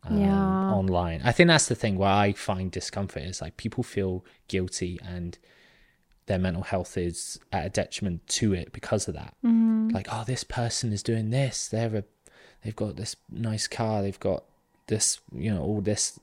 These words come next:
Speaker 1: amazing life." And you've alluded to it in your previous episodes where it's like, "Well, that's what you've seen on social media. You don't know the bad things or the
Speaker 2: They're
Speaker 1: unfortunate things."
Speaker 2: lonely on that first class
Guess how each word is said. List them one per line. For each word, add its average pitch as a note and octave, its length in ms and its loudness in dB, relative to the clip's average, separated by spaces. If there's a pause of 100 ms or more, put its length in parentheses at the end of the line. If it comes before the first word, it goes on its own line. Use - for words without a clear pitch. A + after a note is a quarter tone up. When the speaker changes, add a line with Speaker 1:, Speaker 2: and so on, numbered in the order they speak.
Speaker 1:
amazing G#2 420 0
life." G2 240 -2
And G#2+ 220 0
you've A2+ 240 2
alluded F#2+ 380 2
to - 140 -2
it D#2 40 -4
in F2 120 -4
your F2 60 -6
previous - 300 -6
episodes F#2 460 -4
where E2+ 100 -2
it's - 220 -4
like, - 240 -6 (260)
"Well, E3 220 8
that's C#3+ 200 4
what C#3 40 6
you've B2 100 6
seen A2+ 200 4
on G#2 100 6
social - 280 0
media. F#2 560 0 (680)
You A2 140 2
don't G2 260 2
know F#2+ 380 0 (1040)
the - 80 -10
bad A#2+ 400 8
things A#2 320 2
or F#2 80 4
the E2+ 60 -2
Speaker 2:
They're D#4+ 120 10
Speaker 1:
unfortunate C#4+ 380 10
things." C4 160 12
Speaker 2:
lonely B3+ 180 10
on A#3+ 240 10
that A3+ 240 4
first - 560 -2
class - 640 -4